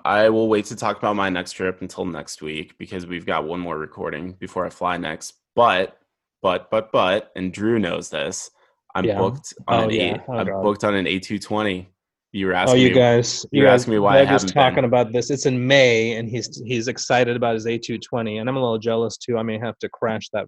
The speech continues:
Speaker 2: flight, you know, and be with, be on that flight with him. But
Speaker 1: Y-, yeah.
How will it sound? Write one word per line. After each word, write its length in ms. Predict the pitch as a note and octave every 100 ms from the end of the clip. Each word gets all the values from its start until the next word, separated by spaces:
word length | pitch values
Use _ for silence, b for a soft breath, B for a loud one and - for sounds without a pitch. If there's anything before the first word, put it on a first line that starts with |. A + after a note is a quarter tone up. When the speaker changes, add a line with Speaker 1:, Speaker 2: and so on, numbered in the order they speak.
| _
Speaker 2:
flight, 280 | G#2+ G#2 G2 -
you 120 | G#2+
know, 160 | G#2 G2+
and 380 | G#2 G#2+ G#2+
be 200 | G#2+ G#2+
with, 200 | G#2 G#2+ - _ _ G#2+
be 160 | A2 G2+
on 200 | G2+ G#2
that 260 | G2+ G2+
flight 200 | - G2+
with 160 | G#2+ G2+
him. 220 | G#2+ G2+
But 200 | G#2 A2+ -
Speaker 1:
Y-, 80 | - - -
yeah. 260 | G3 -